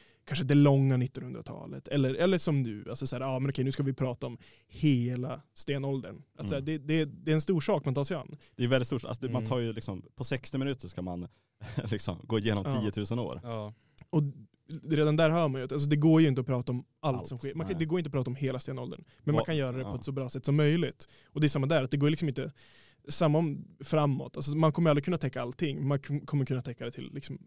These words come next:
Speaker 1: en god nog del, tror jag ändå. För det
Speaker 2: Mm.
Speaker 1: tyckte jag om när man pratade om, om stenåldern, att liksom,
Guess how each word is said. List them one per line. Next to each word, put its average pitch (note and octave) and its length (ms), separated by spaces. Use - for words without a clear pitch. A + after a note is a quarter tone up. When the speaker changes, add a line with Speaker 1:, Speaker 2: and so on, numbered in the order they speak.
Speaker 1:
en C#3 160
god C3+ 280
nog C3 220
del, C#3+ 280
tror B2+ 180
jag A2+ 80
ändå. A#2+ 200
För D3+ 100
det D#3+ 100
Speaker 2:
Mm. F3 100
Speaker 1:
tyckte E3 160
jag D3+ 80
om C3 120
när C3 80
man C3 120
pratade C3 360
om, B2+ 140
om D3 60
stenåldern, C3+ 460
att - 300
liksom, C3+ 300